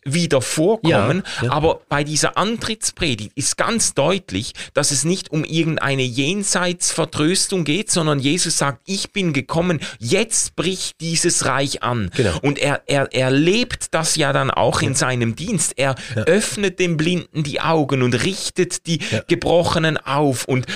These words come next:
Speaker 1: und, und, und schickt die Gefangenen in die Freiheit. Also da, das ist ja,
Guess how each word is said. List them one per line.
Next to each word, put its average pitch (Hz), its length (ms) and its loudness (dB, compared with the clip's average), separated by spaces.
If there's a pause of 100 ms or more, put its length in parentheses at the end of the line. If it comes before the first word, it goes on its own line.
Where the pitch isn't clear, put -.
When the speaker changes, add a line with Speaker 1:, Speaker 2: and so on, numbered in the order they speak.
(120)
Speaker 1:
und, 131 180 0
und, 131 280 0
und 123 240 0
schickt - 480 0
die 165 80 -6
Gefangenen 160 680 2
in 151 140 2
die 131 60 -6
Freiheit. 151 460 0
Also 151 180 4 (320)
da, 151 120 2
das 180 220 0
ist - 220 0
ja, 165 200 2